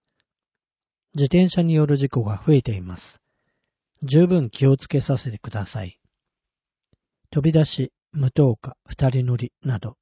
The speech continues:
自転車に乗るときはヘルメットをかぶらせましょう。自転車事故でも高額の賠償請求をされることがあります。自転車保険等の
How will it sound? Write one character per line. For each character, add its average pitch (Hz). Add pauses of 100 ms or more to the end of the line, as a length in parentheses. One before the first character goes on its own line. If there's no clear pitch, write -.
(1300)
自 143
転 170
車 139
に 117
乗 117
る 123
と 131
き -
は 101 (260)
ヘ -
ル 170
メ 143
ッ - (100)
ト 113
を 104
か 123
ぶ 127
ら 127
せ 127
ま 110
し 113
ょ 90 (1120)
う。 180
自 135
転 185
車 180
事 165
故 127
で 113
も 95 (240)
高 160
額 165
の 135
賠 123
償 165
請 151
求 113
を 95
さ -
れ 117
る 110
こ 117
と 117
が 95
あ 87
り -
ま -
す。 - (1400)
自 131
転 175
車 170
保 170
険 120
等 120
の 92